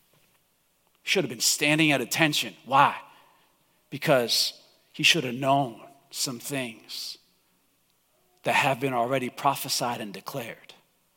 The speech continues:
released and established. Sadly, like Gideon, we often see a distorted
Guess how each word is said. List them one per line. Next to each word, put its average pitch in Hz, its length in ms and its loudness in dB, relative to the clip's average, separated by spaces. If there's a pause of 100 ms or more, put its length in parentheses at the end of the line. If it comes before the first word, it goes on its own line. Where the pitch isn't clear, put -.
(600)
released 131 800 0 (380)
and 139 100 -4
established. 139 880 0 (1200)
Sadly, 160 380 10
like 147 200 8
Gideon, 165 320 6
we 156 140 4
often 151 440 8 (640)
see - 640 4 (140)
a 156 80 10
distorted 156 720 6